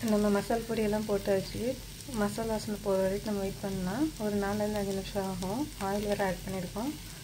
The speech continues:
இதெல்லாம் கொஞ்சம் நல்லா வதங்கி வரட்டும், அது வரைக்கும் நம்ம வெயிட் பண்ணலாம். இப்போ பாருங்க, நம்ம அவரைக்காய் பொரியல் வந்து ரெடி ஆகிட்டு, இது அவரைக்காய் ஃப்ரைன்னு கூட சொல்லலாம். ஏன்னா நம்ம தேங்காய் எதுவுமே ஆட் பண்ணல, வெறும் மசாலா போட்டு தான் ஃப்ரை பண்ணியிருக்கோம். இப்போ பாருங்க, கொத்தமல்லி இலை தூவி இறக்கியாச்சு.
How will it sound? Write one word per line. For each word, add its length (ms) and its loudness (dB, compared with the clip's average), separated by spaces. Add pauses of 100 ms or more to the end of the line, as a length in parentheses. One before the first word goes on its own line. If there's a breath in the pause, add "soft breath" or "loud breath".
(120)
இதெல்லாம் 300 0
கொஞ்சம் 240 0
நல்லா 240 0
வதங்கி 300 2
வரட்டும், 280 0
அது 100 2
வரைக்கும் 220 0
நம்ம 140 4
வெயிட் 200 2
பண்ணலாம். 340 2 (400)
இப்போ 120 4 (100)
பாருங்க, 280 8 (140)
நம்ம 200 4 (140)
அவரைக்காய் 480 2
பொரியல் 300 6
வந்து 200 4
ரெடி 220 6
ஆகிட்டு, 320 2 (120)
இது 120 4 (200)
அவரைக்காய் 360 6
ஃப்ரைன்னு 340 4
கூட 180 0
சொல்லலாம். 300 4
ஏன்னா 200 4
நம்ம 240 4
தேங்காய் 320 6
எதுவுமே 260 2
ஆட் 160 -6
பண்ணல, 380 0
வெறும் 200 0 (400 loud breath)
மசாலா 320 4
போட்டு 180 0
தான் 120 0
ஃப்ரை 180 4
பண்ணியிருக்கோம். 320 -2
இப்போ 160 -6
பாருங்க, 260 2
கொத்தமல்லி 360 4
இலை 160 -2
தூவி 200 4
இறக்கியாச்சு. 480 -2